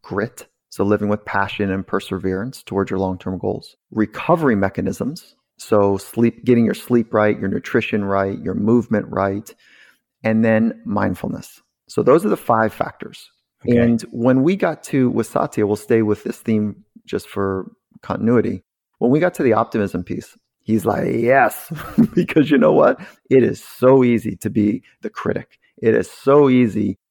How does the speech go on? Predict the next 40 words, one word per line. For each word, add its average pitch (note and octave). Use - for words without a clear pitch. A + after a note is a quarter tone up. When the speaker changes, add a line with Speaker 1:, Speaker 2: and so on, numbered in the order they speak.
Speaker 1:
to G#2+
find A2
all G#2
the G2
negative G2+
stuff. -
And B2
again, D3+
that's B2
because B2+
that's A#2+
how A#2+
your G#2+
brain A2
is F2+
wired, -
to -
scan A#2+
the G#2+
world G#2
and G2
find G2+
what's -
not A2
working, -
what A2
is B2
a G#2
threat G2+
or F#2+
could B2+
be -
a -
threat. -
And A#2
so B2
he A#2
says, A2
"Right, G#2+
let's," C3+